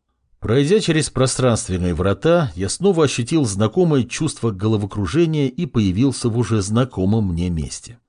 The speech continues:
Хорошо, перемещение в другой мир прошло без происшествий. Я окинул взглядом доки воздушных кораблей, где Фран осваивала профессию береговой артиллерийской пушки.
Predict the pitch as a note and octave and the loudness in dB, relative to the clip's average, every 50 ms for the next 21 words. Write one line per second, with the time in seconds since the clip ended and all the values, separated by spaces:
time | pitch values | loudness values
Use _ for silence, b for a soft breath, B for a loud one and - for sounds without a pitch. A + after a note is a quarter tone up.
0 | _ _ _ - - F#3 G#3+ G3+ - - F3 F3+ F3 F3+ E3 D3+ D3 C3 - - | _ _ _ -4 0 2 2 2 2 2 2 2 4 2 2 4 2 2 2 2
1 | A#2 A#2 A#2 A#2+ A#2+ A2 G#2 G#2+ G2+ F2+ F#2+ F#2+ F2 F#2 G2+ A2+ G#2 - - - | 2 4 4 4 2 2 2 0 0 2 2 2 2 2 2 0 0 0 -2 -2
2 | - - - F#2+ F2 E2+ F#2 G#2 G#2+ F2 - - - - F2 F2 - - - - | -2 -2 -4 -6 -6 -4 -2 0 0 0 0 -4 -6 -8 -8 -8 -8 -10 -12 -14
3 | - - - - D2+ - _ _ _ _ _ _ - D2+ F#2 C3 F3 F#3 D#3+ - | -14 -16 -20 -20 -20 -20 _ _ _ _ _ _ -10 -4 0 2 2 2 2 2
4 | G3+ E3+ D#3 C#3+ A#2 F2+ F2 F2+ G#2 B2+ D3+ C#3+ C3 A#2+ A2 F#2 E2+ F2+ B2 C3+ | 0 2 2 2 2 0 -2 0 2 2 2 4 4 2 2 0 0 0 0 0
5 | A#2+ - G#2+ F#2 G2 G2 F2+ G2+ A2+ F#2+ - F2+ E2 - - - F#2 F2 E2+ D2 | 2 0 0 0 0 0 0 0 -2 -2 -4 -6 -8 -8 -6 -2 -2 -2 0 0
6 | E2+ F#2+ A2+ C3 C#3 B2 G2+ F2+ F2 G#2+ G#2+ - A#2 G#2+ G2+ G2+ - - G#2+ - | 0 0 2 2 2 0 -2 -4 -6 -6 -6 -4 -2 -2 -2 -2 -2 -4 -4 -4
7 | - F#2 G2+ F#2+ F2+ F2 F2 F2 F2 D#2 - F#2+ G2 F2+ - G2+ F2+ - - - | -2 0 2 2 2 2 0 0 -2 -2 -2 -4 -4 -4 -4 -4 -6 -6 -6 -8
8 | E2 D2+ D2+ F#2+ F#2 G2 F2+ G2 G2 F2+ F#2+ F#2 F2 E2+ - F2+ D#2 - - G#2 | -8 -4 -2 -2 0 0 0 0 0 2 0 0 -2 -2 -2 -6 -6 -4 -2 0
9 | G2+ G2+ G2 F#2 F2+ D#2+ - - G#2 - - - F2+ D#2+ - - - - | 0 2 0 0 -2 -4 -4 -6 -6 -6 -6 -8 -10 -10 -12 -14 -18 -20